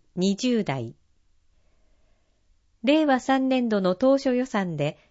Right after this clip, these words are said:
新型コロナウイルス感染症対策予算がしっかりと織り込まれていて安心しました。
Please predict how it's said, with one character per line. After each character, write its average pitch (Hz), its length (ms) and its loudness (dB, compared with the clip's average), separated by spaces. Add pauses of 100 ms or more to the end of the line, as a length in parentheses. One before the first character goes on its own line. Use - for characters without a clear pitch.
(120)
新 277 280 -2
型 277 280 0
コ 269 100 0
ロ 262 140 0
ナ 254 160 -2
ウ 254 80 -2
イ 247 40 -2
ル 214 120 0
ス - 100 -18
感 262 220 -2
染 262 260 -2
症 247 220 2
対 247 240 0
策 240 240 -2
予 233 120 2
算 190 300 -4
が 143 200 -6 (200)
し - 260 -8
っ - 40 -20
か 277 120 0
り 269 140 -2
と 208 140 0
織 190 160 0
り 214 40 -20
込 240 120 -2
ま 233 100 0
れ 214 100 0
て 175 140 -4
い 160 140 -4
て - 240 -4
安 208 180 -2
心 208 240 -4
し 190 180 -6
ま 180 120 -2
し - 140 -16
た。 127 200 -8